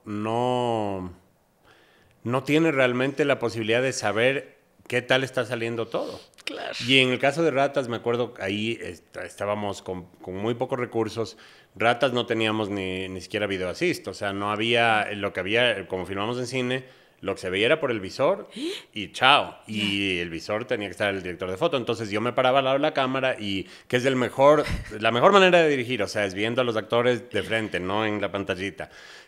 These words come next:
Speaker 1: Eh, es muy difícil hacerlo cuando tienes el acceso a la pantallita, porque
Speaker 2: Exacto,
Speaker 1: obviamente
Speaker 2: claro.
Speaker 1: es demasiado tentador.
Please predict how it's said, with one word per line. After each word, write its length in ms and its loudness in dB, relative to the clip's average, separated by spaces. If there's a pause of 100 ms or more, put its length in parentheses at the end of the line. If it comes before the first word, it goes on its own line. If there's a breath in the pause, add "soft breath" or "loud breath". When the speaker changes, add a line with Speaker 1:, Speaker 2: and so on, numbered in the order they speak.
(160 loud breath)
Speaker 1:
Eh, 220 -6
es 120 0
muy 180 4
difícil 420 2
hacerlo 360 0
cuando 240 0
tienes 180 -14
el 100 -4
acceso 240 -6
a 40 -2
la 60 -4
pantallita, 500 -2
porque 200 -2
Speaker 2:
Exacto, 440 0
Speaker 1:
obviamente 440 -6
Speaker 2:
claro. 260 -6
Speaker 1:
es 80 -6
demasiado 380 -4
tentador. 500 2